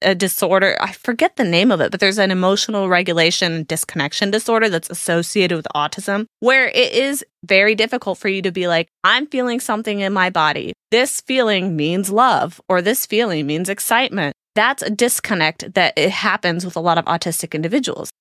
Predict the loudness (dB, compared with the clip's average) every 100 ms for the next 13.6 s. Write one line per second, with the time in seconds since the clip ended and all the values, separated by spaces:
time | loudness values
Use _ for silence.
0 | -2 0 2 4 2 2 0 4 4 4
1 | 2 2 2 2 2 0 -4 -2 -2 -2
2 | 0 0 0 0 0 0 -2 -4 2 2
3 | 2 -2 -2 0 -2 -2 -6 -2 -2 -4
4 | _ -6 0 2 2 0 0 2 2 2
5 | 0 0 -2 _ _ -4 -2 0 0 0
6 | 0 0 0 -2 2 2 2 -4 _ 0
7 | 0 2 -2 0 0 2 0 -4 -4 0
8 | 2 2 0 2 2 2 -2 -4 _ -6
9 | 0 0 0 -2 -2 -4 -12 -20 -8 0
10 | 2 4 0 -2 -4 2 2 2 0 2
11 | 4 4 4 2 2 0 2 2 0 2
12 | 2 2 -2 -2 0 0 0 -4 -6 -4
13 | -4 -2 -2 0 0